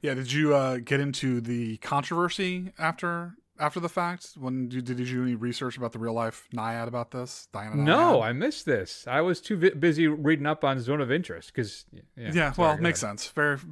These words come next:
Speaker 1: fair enough. Uh, yeah, so I guess her, her swim is not recognized, uh, by, as, like, a, because I guess there's questions that they've never really been able to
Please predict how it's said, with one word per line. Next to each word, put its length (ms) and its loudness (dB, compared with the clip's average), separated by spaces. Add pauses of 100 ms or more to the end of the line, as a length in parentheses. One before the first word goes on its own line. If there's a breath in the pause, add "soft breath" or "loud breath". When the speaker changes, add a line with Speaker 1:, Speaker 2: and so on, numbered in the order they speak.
Speaker 1:
fair 200 2
enough. 320 -6
Uh, 320 0 (340 loud breath)
yeah, 200 10
so 180 6
I 100 10
guess 500 6
her, 760 2 (880)
her 160 -2
swim 380 0
is 140 -4
not 220 -2
recognized, 960 -4 (200)
uh, 300 -2
by, 680 0
as, 180 -6
like, 220 -6
a, 400 -6
because 260 -8
I 80 -2
guess 640 -2 (280)
there's 320 -2
questions 840 -4
that 140 -8
they've 220 -4
never 240 -2
really 200 0
been 140 -4
able 180 -6
to 520 -8